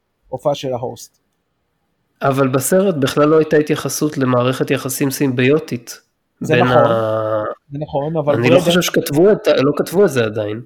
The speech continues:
Speaker 2: פשוט.
Speaker 1: לא, לא כתבו את זה עדיין, אבל ברד אנדרסון וג'ונתן גלסנר, היוצרים של אס ג'י אחד, הרחיבו על זה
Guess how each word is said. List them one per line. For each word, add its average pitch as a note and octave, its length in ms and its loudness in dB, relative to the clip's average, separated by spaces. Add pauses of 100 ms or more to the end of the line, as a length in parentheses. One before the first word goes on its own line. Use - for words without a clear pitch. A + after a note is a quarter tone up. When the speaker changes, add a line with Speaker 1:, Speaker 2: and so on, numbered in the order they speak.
Speaker 2:
פשוט. - 400 -10 (600)
Speaker 1:
לא, F3+ 220 2
לא E3+ 120 2
כתבו F#3+ 240 -2
את C#3+ 60 0
זה C#3 100 2
עדיין, C#3+ 300 0
אבל C#3 260 -2 (220)
ברד D#3 380 -2 (200)
אנדרסון D3 640 -4
וג'ונתן B2+ 1300 -6
גלסנר, C3+ 440 -4 (420)
היוצרים C#3 320 -12
של C#3 180 -8
אס B2+ 140 -14
ג'י C#3+ 100 -4
אחד, C#3+ 260 -2 (640)
הרחיבו F3 400 -2
על F#3 80 0
זה F3 120 -2